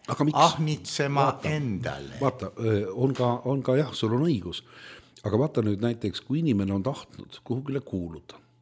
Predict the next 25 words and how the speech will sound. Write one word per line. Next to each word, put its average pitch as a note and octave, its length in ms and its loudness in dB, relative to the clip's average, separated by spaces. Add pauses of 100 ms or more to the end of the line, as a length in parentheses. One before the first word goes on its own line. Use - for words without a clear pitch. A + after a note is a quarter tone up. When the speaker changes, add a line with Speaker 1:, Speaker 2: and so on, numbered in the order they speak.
(520)
Speaker 1:
ja G#2+ 80 6
ta A#2+ 100 8
on B2 240 6 (140)
teinud C#3 340 6
kõik F#3 200 6
selleks, G2+ 500 2 (240)
et G2+ 180 -8
teatud C3+ 340 4
sootsiumisse G#2+ 640 0
sisse A2 320 -2
sulada. - 440 -8 (1000)
Tal D#3 200 8
on D3 280 8 (240)
iseenda C3+ 500 6
jaoks F#2+ 320 2
olnud A2 360 2
ideaalpilt, G#2+ 920 0 (300)
iseenda A2+ 440 6
fantaasiale G2 760 0
tuginev E2+ 540 -2 (560)
mõte, B2+ 380 6 (240)
Speaker 2:
Mina C3+ 420 6
Speaker 1:
juhtmõte. D#3 540 6
Speaker 2:
olen B2+ 200 4
kangelane. D#2+ 760 -2